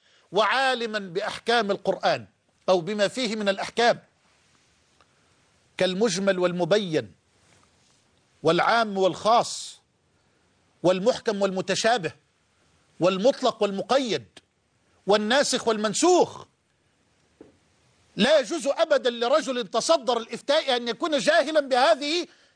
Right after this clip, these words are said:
الضوابط في كتاب ربنا تبارك وتعالى، وإلا قد يفتي دون ما تفرق بين ناسخ ومنسوخ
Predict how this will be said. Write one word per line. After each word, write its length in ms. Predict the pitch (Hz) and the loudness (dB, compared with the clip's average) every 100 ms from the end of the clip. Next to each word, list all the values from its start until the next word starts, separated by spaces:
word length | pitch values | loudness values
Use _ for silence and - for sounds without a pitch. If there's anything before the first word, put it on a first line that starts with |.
| _ _ _ _ 202 | _ _ _ _ -4
الضوابط 600 | 170 170 220 269 233 - | -2 2 4 4 2 -4
في 120 | 220 | -8
كتاب 380 | - 202 262 220 | -6 -2 -2 2
ربنا 360 | 262 214 226 | 0 0 -2
تبارك 400 | 214 214 247 233 | -2 0 2 2
وتعالى، 520 | 220 220 220 294 190 - _ _ _ _ _ _ _ _ _ _ | 0 0 0 0 -2 -6 _ _ _ _ _ _ _ _ _ _
وإلا 460 | 180 240 302 254 247 | 0 2 2 2 0
قد 280 | - 233 190 | 0 -2 0
يفتي 480 | 320 - - 226 - _ _ _ _ _ _ _ _ _ _ _ _ _ _ - | 0 0 -4 -6 -8 _ _ _ _ _ _ _ _ _ _ _ _ _ _ 0
دون 360 | 175 349 311 277 | 4 4 4 2
ما 100 | 262 | 0
تفرق 520 | - 233 277 349 277 | -2 -2 0 2 2
بين 340 | 214 240 226 233 | 2 0 0 0
ناسخ 360 | 277 - - | 0 -2 -6
ومنسوخ 800 | 226 214 202 - 277 226 82 - | -6 -4 -4 -4 -2 -4 -8 -16